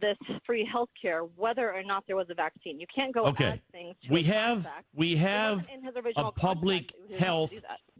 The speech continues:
Speaker 2: it's called a public health pandemic. The rules, I, you try and go into a lot of buildings. I know here in New York, there's, you cannot get past the security ga-, gate without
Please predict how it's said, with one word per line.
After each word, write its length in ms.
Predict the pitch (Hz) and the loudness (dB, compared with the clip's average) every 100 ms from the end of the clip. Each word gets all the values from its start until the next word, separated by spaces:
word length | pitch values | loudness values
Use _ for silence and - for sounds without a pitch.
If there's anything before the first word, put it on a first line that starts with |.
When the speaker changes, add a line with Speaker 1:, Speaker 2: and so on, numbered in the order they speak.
| - - | -8 -4
Speaker 2:
it's 140 | 147 | -2
called 380 | - 180 185 185 - | 0 2 4 2 0
a 120 | 151 | -2
public 560 | 117 165 185 175 190 - | 0 0 0 0 0 -2
health 520 | - - 165 143 - | -10 -2 -2 -2 -4
pandemic. 800 | 143 147 131 127 127 64 - _ _ _ _ _ _ _ _ | 0 2 4 2 2 0 -4 _ _ _ _ _ _ _ _
The 120 | 135 | 2
rules, 640 | 131 156 180 196 196 - - _ _ _ _ | 4 4 4 2 0 -4 -10 _ _ _ _
I, 160 | 151 160 - | 0 0 -2
you 260 | - 143 202 | 0 2 2
try 340 | 175 220 202 | 2 0 2
and 160 | 196 160 | 2 2
go 220 | 151 175 | 2 2
into 260 | 175 147 151 | 2 2 2
a 40 | |
lot 240 | 147 147 180 | 2 2 2
of 120 | 151 | 2
buildings. 420 | 123 123 139 131 - | 2 2 2 0 0
I 140 | 139 | 0
know 240 | 135 165 | 2 2
here 240 | 160 175 170 | 4 2 2
in 80 | 160 | 2
New 80 | |
York, 400 | 143 139 190 143 - _ _ - | 2 2 0 -4 -14 _ _ -2
there's, 200 | 143 143 - | -2 -2 -4
you 200 | 131 151 | 0 0
cannot 560 | 120 165 151 147 160 - | 2 0 2 0 0 0
get 200 | 151 - | -2 0
past 320 | 139 143 - | 0 0 -2
the 80 | 123 | -2
security 500 | - 120 147 196 208 | -2 -2 0 0 0
ga-, 320 | 131 123 151 - - | 0 0 -2 -6 -8
gate 240 | 120 127 - | -2 -2 0
without 460 | 117 120 123 143 | 0 2 0 -2